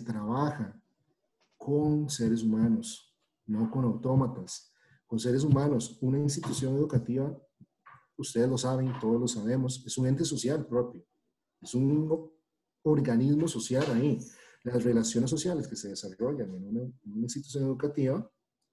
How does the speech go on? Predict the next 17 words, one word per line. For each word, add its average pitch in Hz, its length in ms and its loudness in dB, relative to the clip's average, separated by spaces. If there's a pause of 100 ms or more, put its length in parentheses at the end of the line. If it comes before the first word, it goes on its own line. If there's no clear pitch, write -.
(200)
son - 200 -14
muchísimas. 185 640 -2 (260)
Entonces, 110 680 -2 (320)
trabajamos 120 920 -2 (280)
muchas 151 400 0
personas 160 460 0
en 143 80 -2
una 143 100 0
institución 135 440 -4
educativa, 123 580 0 (560)
tenemos 113 300 2
nuestras 139 400 2
ideas, 131 720 4
nuestros 120 360 -2
problemas, 120 640 2
nuestras 123 380 0
aspiraciones, 131 880 0